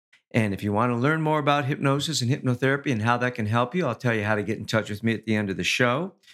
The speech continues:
Because if you're struggling, you don't need to stay on that path. There are things that you can do, a lot of things, and hypnotherapy is only one of them, things you can do to change your life and have a better experience. But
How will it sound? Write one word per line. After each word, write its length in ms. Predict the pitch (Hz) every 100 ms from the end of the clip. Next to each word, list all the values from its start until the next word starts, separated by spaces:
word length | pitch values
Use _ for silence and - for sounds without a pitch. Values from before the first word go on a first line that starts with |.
| - - -
Because 360 | 131 135 120 107
if 160 | 170
you're 140 | 190 180
struggling, 640 | - 214 190 131 127 123 _ _
you 100 | 95
don't 240 | 98 107 -
need 120 | 107
to 60 | 92
stay 220 | - 110
on 160 | 98
that 220 | 98 92 -
path. 320 | 107 92 -
There 140 | 117
are 80 | 101
things 420 | - 127 135 123
that 120 | 98 -
you 180 | 123
can 180 | 139 135
do, 300 | 123 127 101
a 100 | 104
lot 260 | 107 165 160
of 120 | 117
things, 280 | 110 107 107
and 120 | 87
hypnotherapy 560 | 110 123 107 123 131 117
is 100 | 117
only 220 | 135 107
one 280 | 104 180 160
of 60 |
them, 240 | 82 78 71 _ _ _ -
things 300 | 117 113 101
you 60 |
can 120 | 104 95
do 140 | 113
to 80 | 92
change 320 | - 110 92
your 80 | 101
life 220 | 101 98
and 80 | 92
have 160 | 98
a 40 | 90
better 500 | 78 104 98 92 - _ _
experience. 680 | 120 - - 139 131 90 -
But 460 | - 180 165 -